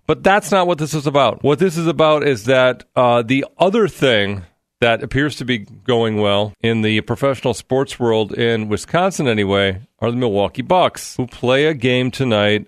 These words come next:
against the vaunted Raptors of Toronto. And there is a high potential for a victory against the highly vaunted Raptors of Toronto. I'm only telling you that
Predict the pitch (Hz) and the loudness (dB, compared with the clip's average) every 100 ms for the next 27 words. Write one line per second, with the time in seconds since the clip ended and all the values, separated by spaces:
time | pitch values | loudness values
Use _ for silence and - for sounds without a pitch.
0 | _ 104 90 110 107 - 113 107 104 - | _ -4 -2 -2 -4 -4 -2 -2 -4 -8
1 | - 95 123 139 139 135 127 123 _ _ | -12 -2 -2 0 0 -2 -4 -14 _ _
2 | _ _ 101 113 117 - 123 101 107 - | _ _ -2 0 0 -2 -2 0 -4 -4
3 | 123 123 131 131 131 107 78 131 165 147 | -2 0 0 0 0 0 -2 -2 0 2
4 | 117 147 139 _ _ _ _ _ _ _ | 0 -2 -6 _ _ _ _ _ _ _
5 | _ _ _ 92 110 113 117 123 98 113 | _ _ _ -2 0 0 -2 -4 -4 0
6 | 120 120 127 123 113 - 113 104 - 101 | 0 0 -4 -4 -4 -2 -4 -4 -4 -2
7 | 107 101 107 127 131 104 95 85 _ 107 | 0 -2 -2 -2 -2 0 0 -4 _ -6
8 | 92 95 95 - 104 95 87 - _ _ | -4 -2 -4 -6 -4 -4 -4 -12 _ _
9 | _ _ _ - 107 104 101 95 95 92 | _ _ _ -2 -2 0 -2 0 -2 -2
10 | 95 90 85 95 92 92 85 85 98 101 | -4 -4 -4 -2 -2 -4 -6 -4 -2 -2
11 | 101 90 80 - _ _ _ _ - 123 | -2 -4 -6 -12 _ _ _ _ -4 -2
12 | 156 208 262 269 226 226 220 190 139 113 | 0 0 2 0 0 0 2 0 2 2
13 | 107 117 | 0 -2